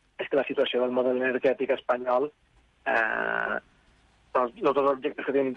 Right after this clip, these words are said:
com a Aliança, primer era garantir el subministrament bàsics per tothom, i la segona és denunciar la connivència entre,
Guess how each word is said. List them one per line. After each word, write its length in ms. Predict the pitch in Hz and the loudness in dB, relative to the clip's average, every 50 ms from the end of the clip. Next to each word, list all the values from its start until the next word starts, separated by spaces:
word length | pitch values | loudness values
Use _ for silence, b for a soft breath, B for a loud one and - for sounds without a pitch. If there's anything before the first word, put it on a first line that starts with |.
| - | -2
com 140 | - 139 131 | -2 0 2
a 40 | 131 | 2
Aliança, 400 | 131 131 131 127 131 123 - 135 | 2 2 2 0 0 0 -2 -2
primer 280 | - - 131 127 131 127 | -2 -2 0 2 2 4
era 100 | 127 123 | 4 2
garantir 340 | 127 123 117 117 - 131 | 2 0 -2 -2 -4 -6
el 60 | 120 - | -4 -4
subministrament 720 | 139 135 135 131 - - 127 120 123 123 123 123 120 120 120 120 117 110 | -4 -4 -4 -4 -2 -2 -2 0 0 0 0 -2 -4 -6 -6 -8 -4 0
bàsics 300 | - 123 117 123 - - | 0 0 0 0 -6 -6
per 120 | - 120 110 | -6 -6 -4
tothom, 380 | - 120 - 123 117 135 170 - _ _ _ _ _ _ | -2 0 2 2 0 0 -2 -8 _ _ _ _ _ _
i 40 | 131 | -2
la 120 | 127 117 - | -2 0 0
segona 300 | 127 117 117 123 123 123 | 0 0 0 0 -2 -2
és 60 | - | -2
denunciar 340 | 135 127 127 127 120 - 120 | -2 -2 -2 -2 0 0 0
la 80 | 123 123 | 0 2
connivència 540 | - 127 127 127 123 123 120 120 113 123 123 | 0 -2 -2 0 0 0 0 0 -2 -4 -2
entre, 220 | 127 123 135 131 | 0 2 2 2